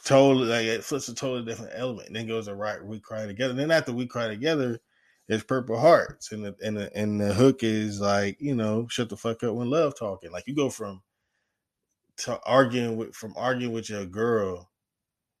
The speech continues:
toxically, then y'all fucking at the end. And then the next song is, like, a, a theme about just allowing love to be love, you know what I'm saying? And,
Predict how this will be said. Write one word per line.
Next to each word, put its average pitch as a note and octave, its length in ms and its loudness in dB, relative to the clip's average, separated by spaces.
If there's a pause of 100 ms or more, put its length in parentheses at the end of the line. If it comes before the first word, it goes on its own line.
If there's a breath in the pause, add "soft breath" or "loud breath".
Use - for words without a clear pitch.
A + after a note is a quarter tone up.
(400)
toxically, F#2+ 920 -6 (680)
then F2 100 -10
y'all E2 140 -4
fucking F2 340 -10
at C#2+ 120 -18
the - 80 -20
end. C#2 260 -16 (440 soft breath)
And A2+ 200 -6
then C3+ 480 4 (180)
the A2 100 -4
next A2+ 320 -6
song C#3+ 420 0
is, G#2 180 -8
like, F#2+ 460 -6 (480)
a, F#2+ 120 -10 (120)
a G2 80 -12
theme A#2 340 -4
about G2 500 -2
just G#2+ 440 -10 (800)
allowing A2 560 2
love A2 260 0
to G2 80 -8
be G#2 200 -6
love, G#2 400 -2
you G2 60 -6
know G#2+ 140 -4
what G#2+ 60 -4
I'm G2+ 80 -8
saying? A2+ 420 -4
And, F#2+ 240 -8